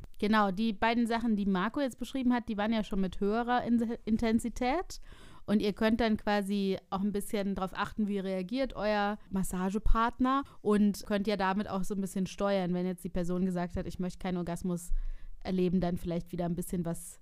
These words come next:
Seichteres einbauen, je nachdem, wie es euch beliebt.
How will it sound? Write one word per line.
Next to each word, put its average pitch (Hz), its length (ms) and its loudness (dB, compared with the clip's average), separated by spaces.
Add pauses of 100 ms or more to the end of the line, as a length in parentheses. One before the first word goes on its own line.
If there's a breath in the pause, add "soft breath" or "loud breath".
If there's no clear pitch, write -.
Seichteres 202 640 0
einbauen, 165 840 -2 (100)
je 196 100 -2
nachdem, 175 580 -2 (120)
wie 175 100 -6
es - 180 -12
euch - 200 -10
beliebt. - 500 -4